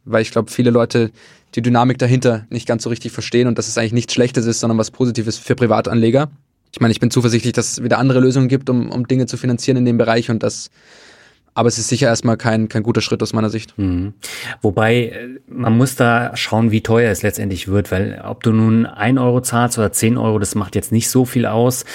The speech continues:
Speaker 2: aber wenn's dann doch deutlich teurer werden würde, dann wär's natürlich, äh, schon schwierig.
Speaker 1: Genau, und ich glaub generell, also das Argument ist ja so ein bisschen, es soll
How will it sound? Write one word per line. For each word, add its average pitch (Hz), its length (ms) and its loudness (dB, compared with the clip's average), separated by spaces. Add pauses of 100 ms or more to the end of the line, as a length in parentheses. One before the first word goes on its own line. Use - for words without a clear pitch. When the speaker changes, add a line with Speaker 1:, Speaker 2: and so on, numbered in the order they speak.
(200)
Speaker 2:
aber 104 220 0
wenn's 107 180 0
dann 101 160 2
doch 101 140 0
deutlich 107 420 0
teurer 120 380 0
werden 104 400 0
würde, 123 380 4 (340)
dann 101 240 2
wär's 104 220 0
natürlich, 101 520 -4
äh, 104 120 -8
schon 101 200 -6
schwierig. 80 540 -10 (480)
Speaker 1:
Genau, 127 240 4
und 139 40 4
ich 131 100 2
glaub 127 160 -2
generell, 127 340 2
also 113 160 0 (440)
das 113 140 -10
Argument 123 360 0
ist 139 120 -2
ja 131 80 0
so 120 80 -2
ein 113 60 -6
bisschen, 135 260 0
es 120 120 -2
soll 127 240 2